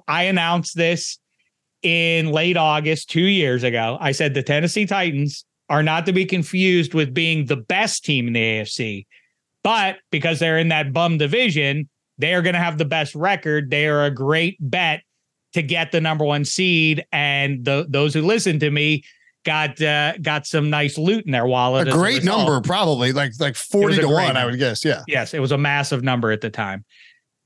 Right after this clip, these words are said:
Speaker 1: Now, I feel the same about the Jacksonville Jaguar-, Jaguars, right? I mean, I don't think they're necessarily the best team, but twi-, and then I, I, Devil's Damashek can jump in before Brinson's even allowed to talk.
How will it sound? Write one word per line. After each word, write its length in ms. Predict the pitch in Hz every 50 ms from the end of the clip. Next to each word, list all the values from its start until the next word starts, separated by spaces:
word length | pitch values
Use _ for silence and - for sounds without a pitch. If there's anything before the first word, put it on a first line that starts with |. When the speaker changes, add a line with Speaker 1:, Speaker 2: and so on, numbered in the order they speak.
| _ _ _ _ _ -
Speaker 1:
Now, 720 | 135 160 190 208 226 214 175 135 123 113 117 123 131 - _ _ _ _ _ _
I 60 | 143
feel 220 | 139 - 202 202 190
the 100 | 196 -
same 320 | - - 226 220 208 196
about 280 | 175 156 175 170 165 -
the 100 | 160 147
Jacksonville 560 | 139 170 165 170 165 - 175 156 156 165 160
Jaguar-, 680 | 143 165 180 190 208 190 156 - 117 110 107 104 104 - -
Jaguars, 760 | 127 113 160 156 165 180 165 131 123 110 107 98 92 92 92 -
right? 420 | 135 151 170 185 208 254 294 320
I 60 | 240 196
mean, 140 | 196 185
I 100 | 185 202
don't 120 | 240 247 175
think 140 | - 170 135
they're 140 | 160 147
necessarily 480 | 143 151 156 139 - - 135 160 151 143
the 100 | 139 135
best 220 | 123 143 143 143
team, 160 | - 240 240 190
but 220 | 160 151 147 - - - - - _ _ _ _ _ _ _ _ _ _ _ _ _ _ _ _ _ -
twi-, 220 | - 226 226 - - -
and 180 | 185 190 196
then 140 | 208 220 220
I, 220 | 220 202 208 220 220
I, 280 | 175 185 185 160 143 123 - _ -
Devil's 320 | 190 202 208 202 185 131
Damashek 560 | - 185 180 185 180 165 143 - 165 139 139 -
can 120 | 151 143
jump 300 | 117 143 143 139 123 156
in 140 | 147 139 127
before 320 | 135 - - 147 143 131
Brinson's 520 | 113 110 143 156 147 139 - 147 127 117 131
even 280 | 135 135 127 127 131
allowed 320 | 127 131 127 123 123 117 117
to 80 | 110
talk. 420 | 107 - 143 135 123 110 101 -